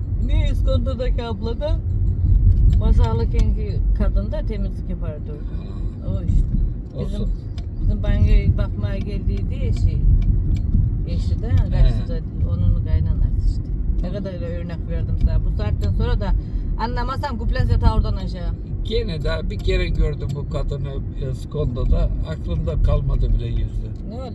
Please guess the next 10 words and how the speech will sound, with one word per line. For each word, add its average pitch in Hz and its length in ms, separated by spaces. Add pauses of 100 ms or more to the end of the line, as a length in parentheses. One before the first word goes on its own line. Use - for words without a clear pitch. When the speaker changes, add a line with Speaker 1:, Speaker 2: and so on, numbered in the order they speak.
Speaker 1:
İyi 202 200
gari 180 240
severim - 460
onu - 260
da. - 60 (320)
Çok 185 160
hanım 165 220 (100)
kadın. 147 140 (4000)
Uy 214 80
uy. 208 160